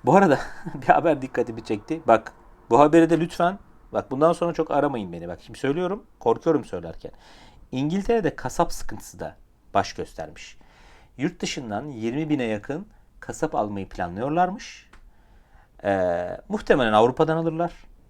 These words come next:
Hemen öyle vizeler kolay olmaz. Yani eli bıçak tutan herkes, "Abi kasap alıyorlarmış." deyip beni aramasın.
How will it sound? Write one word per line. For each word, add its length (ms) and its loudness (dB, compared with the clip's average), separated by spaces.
Hemen 280 0
öyle 320 -2
vizeler 400 -4
kolay 240 0
olmaz. 500 -2
Yani 200 -2
eli 380 0
bıçak 260 0
tutan 240 -6
herkes, 420 -8
"Abi 460 6
kasap 340 -6
alıyorlarmış." 520 2
deyip 240 -10
beni 160 0
aramasın. 440 2